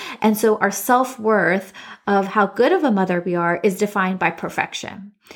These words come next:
And that's where the number one thing is, where we're pushing ourselves into supermom mode because we're shoulding all over ourselves that should, I should be doing this. I should be doing this. And here's the thing.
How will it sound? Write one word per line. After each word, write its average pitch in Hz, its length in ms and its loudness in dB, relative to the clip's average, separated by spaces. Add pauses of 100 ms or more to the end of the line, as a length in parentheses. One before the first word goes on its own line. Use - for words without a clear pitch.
(240)
And 214 160 2
that's 226 320 0
where 214 120 2
the 196 100 0
number 202 320 -2
one 196 280 -6
thing 180 540 -4
is, 175 460 -2 (540)
where 202 640 2
we're 190 500 0
pushing 285 400 0
ourselves 226 380 0
into 196 180 -6
supermom 185 580 -4
mode 180 260 -2
because 185 360 -4
we're 190 140 -4
shoulding 226 640 2
all 185 300 -4
over 180 220 -2
ourselves 170 600 -2
that 170 220 2 (220)
should, - 280 0
I 175 120 0
should 208 380 2
be 190 100 0
doing 180 240 0
this. - 160 -8
I - 60 -6
should 220 300 -2
be 220 120 0
doing 185 180 0
this. 165 220 -6 (320)
And 190 580 2 (360)
here's 302 300 2
the - 60 2
thing. 220 380 0